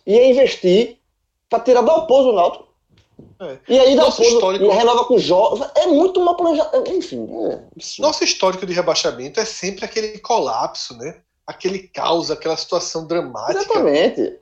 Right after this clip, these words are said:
Speaker 1: é.
Speaker 2: Esse, esse, ele parece, sabe, o mais tolo dos rebaixamentos. O Náutico tá simplesmente, veja só, é surreal.
Speaker 1: Por que não fez o
Speaker 2: Se a
Speaker 1: básico?
Speaker 2: gente vol-, se a gente voltar a fita, alguns meses,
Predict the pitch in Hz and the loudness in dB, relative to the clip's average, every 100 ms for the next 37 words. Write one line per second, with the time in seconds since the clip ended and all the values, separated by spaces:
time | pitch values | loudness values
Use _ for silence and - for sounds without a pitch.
0 | - 117 147 311 320 - - 262 262 - | -4 0 2 0 -4 -8 -8 -8 -8 -10
1 | 277 - 254 269 - 262 170 226 - - | -12 -10 -10 -8 -6 -2 -2 -2 -6 -14
2 | - 180 190 - 240 247 240 - - - | -8 -8 -8 -18 -20 -12 -8 -6 -8 -6
3 | 165 208 262 156 - _ _ _ _ _ | -2 -2 -4 -10 -12 _ _ _ _ _
4 | _ 233 294 262 262 311 269 170 214 247 | _ -8 -6 -6 -6 -8 -8 -10 -10 -12
5 | 269 269 277 294 - 349 349 381 330 226 | -6 -6 -6 -12 -12 -14 -6 -4 -4 -8
6 | 139 196 254 - - - 226 - 196 185 | -12 -12 -12 -10 -12 -10 -10 -8 -10 -8
7 | 240 160 135 196 160 - _ - 233 269 | -6 -4 -2 -4 -6 -12 _ -4 2 2
8 | 240 220 240 143 131 269 - 302 294 - | 4 4 4 4 2 2 -4 -2 -4 -4
9 | _ _ _ _ _ _ _ 233 254 262 | _ _ _ _ _ _ _ -4 -2 -4
10 | 247 247 - 254 - - 247 - 113 113 | -2 -2 -2 -4 -4 -12 -14 -14 -20 -12
11 | - 233 196 247 302 285 160 127 - 117 | -4 -2 -2 -8 -8 -6 -6 -6 -12 -10
12 | - - | -10 -10